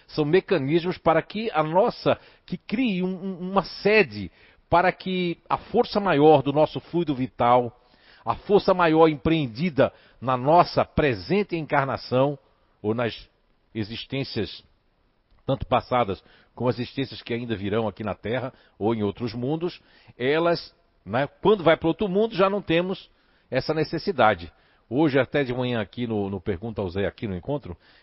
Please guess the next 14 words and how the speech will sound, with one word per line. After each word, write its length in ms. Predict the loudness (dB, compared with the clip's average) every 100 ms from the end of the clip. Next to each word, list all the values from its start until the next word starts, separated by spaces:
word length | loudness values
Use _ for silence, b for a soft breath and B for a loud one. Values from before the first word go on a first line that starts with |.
| b
eu 120 | -4
até 260 | -2 -2 -2
lembrei 320 | -2 -4 -6
de 80 | -4
uma 120 | -6
questão 340 | -6 -6 -8
que 120 | -10
faz 280 | -4 -4 -4
tempo 220 | -8 -10 -6
que 100 | -8
eu 40 |
não 80 | -4
lembrava 380 | -4 -2 -2 0
dela. 280 | -2 -2